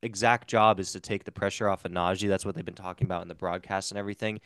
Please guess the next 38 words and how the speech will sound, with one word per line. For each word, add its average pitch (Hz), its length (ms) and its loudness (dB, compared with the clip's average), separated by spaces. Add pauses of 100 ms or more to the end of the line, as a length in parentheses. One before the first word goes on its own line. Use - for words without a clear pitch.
(160)
And 107 120 -4
Najee 117 220 4
himself 110 400 0
said 101 220 -2
that 90 100 -2
he's 95 140 -10
excited 101 420 -4
to 90 60 -6
have 92 180 0
Warren 95 320 -8
come 95 200 -10
in 95 200 -10 (260)
so - 140 -4
he 107 40 0
doesn't 104 140 0
have 101 120 -2
to 95 60 -8
run 92 220 -4
the 107 80 -4
ball 107 220 2
as 101 100 -2
much 107 200 -4
and 95 80 -10
get 95 100 -2
as 92 100 -6
many 90 140 -8
carries. 92 480 -4 (240)
So 127 160 4
I 120 80 8
think 139 200 -2
we 120 80 2
should 135 180 -4
have 117 60 -4
seen 123 180 -6
this 101 120 -8
coming 104 280 -6
that 87 140 -8
his, 92 260 -8